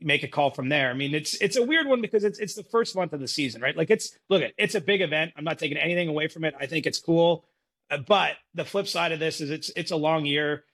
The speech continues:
If you're Connor McDavid and the Oilers, you're, you're, I mean, I, look, I know they gotta win games now because of how they started, as,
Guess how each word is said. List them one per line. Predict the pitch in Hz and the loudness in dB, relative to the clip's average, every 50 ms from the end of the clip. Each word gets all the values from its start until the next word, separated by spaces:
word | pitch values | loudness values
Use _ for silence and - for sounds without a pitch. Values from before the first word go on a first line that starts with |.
| _ - | _ -14
If | - 127 | -8 -2
you're | 151 151 | -2 0
Connor | - 175 170 170 165 | 2 2 2 2 2
McDavid | 156 131 - 156 151 151 165 | -2 -2 0 0 0 2 0
and | 165 165 | 0 0
the | 143 156 | -2 -2
Oilers, | 156 147 156 151 151 139 120 | 0 0 0 0 0 -2 -2
you're, | 156 151 151 - | -2 -4 -4 -4
you're, | 139 143 143 147 143 143 135 135 _ - | -6 -4 -2 -2 -2 -4 -6 -8 _ -10
I | 156 | -4
mean, | 143 135 131 131 131 | -2 -2 -2 -2 -2
I, | 135 135 131 120 165 | -2 -2 -2 0 0
look, | 156 - - - 135 | 0 0 0 -2 0
I | 139 | 2
know | 160 170 | 2 2
they | 165 147 | 2 2
gotta | 160 151 143 | 0 0 0
win | 143 151 147 139 | -2 -2 -2 0
games | 139 135 143 135 - | -2 -2 -2 -4 -6
now | 139 127 139 156 | -8 -4 -4 -2
because | 151 147 - 143 127 | -2 -2 -4 -4 -8
of | 131 120 | -4 -2
how | 135 139 | -2 0
they | 135 131 | 0 -2
started, | 123 - - - 151 160 180 180 160 | -4 -4 -4 -2 -2 0 2 0 0
as, | 131 127 123 120 | 0 -4 -6 -6